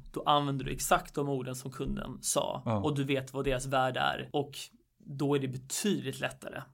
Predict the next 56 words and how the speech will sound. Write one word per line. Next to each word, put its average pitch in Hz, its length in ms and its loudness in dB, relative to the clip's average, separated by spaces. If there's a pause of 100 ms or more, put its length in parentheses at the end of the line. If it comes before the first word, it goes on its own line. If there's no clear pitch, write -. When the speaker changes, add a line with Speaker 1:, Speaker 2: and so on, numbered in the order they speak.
(320)
Speaker 1:
att 139 160 -6
kunna 147 120 -2
gå 131 100 -2
vidare 131 280 -2
i - 20 -12
processen. - 420 -10
Speaker 2:
Cool. - 380 -6
Okej, - 260 6
så - 120 4
nu 170 60 10
har 175 60 10
vi 170 40 6
pratat 175 180 10
om 147 100 12
att 135 100 8
vara 139 80 8
duktig 139 260 6
på 120 80 8
referenser, 170 640 12
att 147 220 8
det 131 60 4
är 135 40 8
ett 131 120 4
av 131 60 8
dina 123 220 10
Speaker 1:
Mm. 120 120 12
Speaker 2:
liksom 202 180 10
superkonkreta 117 760 4
tips. 160 320 4
Det 131 100 6
andra 131 240 10
är 123 60 12
att, 113 220 6
att - 340 2
vara 117 140 4
bra 131 360 8
på 123 140 4
relationen, 127 680 8
anpassa 131 440 6
sig 117 200 2
till - 140 -6
kunden. 123 460 8
Vi 120 40 4
har 113 60 2
tagit 117 220 2
lite 113 140 -2
konkreta 113 360 -2
tips - 240 -4
kopplat 139 280 0
Speaker 1:
Mm. 160 100 4
Speaker 2:
till 120 140 0
det. 143 340 10
Den 160 180 10
tredje 190 360 8
har 180 260 12
vi 131 420 6